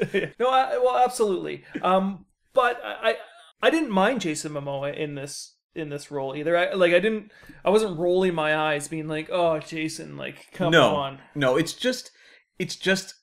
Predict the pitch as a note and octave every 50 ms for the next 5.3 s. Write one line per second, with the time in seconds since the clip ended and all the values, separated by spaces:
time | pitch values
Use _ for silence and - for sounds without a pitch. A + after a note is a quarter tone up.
0 | _ _ _ - D3 C3+ C3 C#3 C#3+ C#3+ C#3 - C#3+ A#2+ - - - A#2 G#2+ F#2+
1 | - - - - - - C3 B2 - C#3+ C#3 - G3+ A3 A3+ A3+ G#3+ G3+ - G3+
2 | F#3+ F3 E3 D#3 D3 C#3 - - - F#3 G3+ A3 A3 G#3 - - D#3+ D3 C#3 C3+
3 | B2+ - - B2+ - G#2+ - C#3+ C3+ C3 B2+ A#2+ - - C3 C3 C3+ B2+ A#2+ G#2+
4 | - A#2+ G#2 G#2+ G2 - - E3+ D#3+ F#3 G#3 A3+ A#3 A3+ A3+ F#3+ - F#3+ F3 D#3+
5 | D3 C#3 C#3 C3+ - -